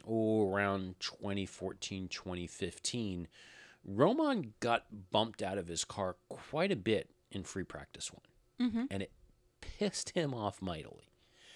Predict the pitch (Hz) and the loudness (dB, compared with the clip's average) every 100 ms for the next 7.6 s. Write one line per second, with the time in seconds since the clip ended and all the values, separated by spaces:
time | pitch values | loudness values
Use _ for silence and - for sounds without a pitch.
0 | - - 98 95 95 113 113 135 131 - | -20 -10 -4 -4 0 4 8 8 6 4
1 | 135 120 110 - 117 104 - 127 123 - | 8 8 6 4 6 6 6 8 8 6
2 | - 127 117 110 - 120 107 101 113 110 | 2 2 4 0 0 0 2 4 4 2
3 | 107 95 - 110 98 - 107 104 - 123 | -2 -2 -4 -2 -2 -2 -2 -2 -4 -2
4 | 110 95 - - - - 107 107 135 139 | -2 -4 -8 -18 -10 -2 2 4 4 4
5 | 143 123 113 110 - - - 147 - _ | 4 8 8 6 -2 -2 4 6 4 _
6 | - - 147 139 120 120 110 - 104 - | -6 0 2 2 2 6 6 4 -4 -2
7 | - 87 - 95 87 - | 0 0 -2 -6 -4 -8